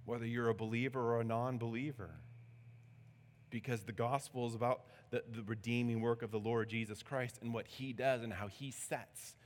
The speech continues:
people free and how he renews people. You and I, instruments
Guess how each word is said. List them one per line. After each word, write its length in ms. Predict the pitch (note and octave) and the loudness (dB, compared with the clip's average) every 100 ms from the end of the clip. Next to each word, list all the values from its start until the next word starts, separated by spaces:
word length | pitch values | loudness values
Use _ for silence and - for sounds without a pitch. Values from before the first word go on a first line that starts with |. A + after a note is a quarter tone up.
| - | -20
people 300 | - C3 A#2 | -10 -6 -6
free 240 | G#2+ C3+ B2 | -4 -2 -2
and 80 | |
how 100 | G2 | -2
he 400 | G#2 - F3+ F3 | -6 -6 -4 -2
renews 460 | B2+ A2+ A2 G#2+ G2+ | -2 -2 -2 -4 -6
people. 420 | - A2 E2+ D#2+ F2+ - - - - - - - - - - | -6 -6 -6 -12 -16 -20 -20 -20 -20 -20 -20 -20 -20 -20 -4
You 220 | B2 D#3+ | 4 6
and 100 | C#3 | 8
I, 400 | C3+ D#3+ E3 D#3+ - - - | 6 4 4 -2 -10 -20 -6
instruments 880 | - F3 - - E3 A2+ F2 - - | 2 2 2 0 2 2 0 -8 -10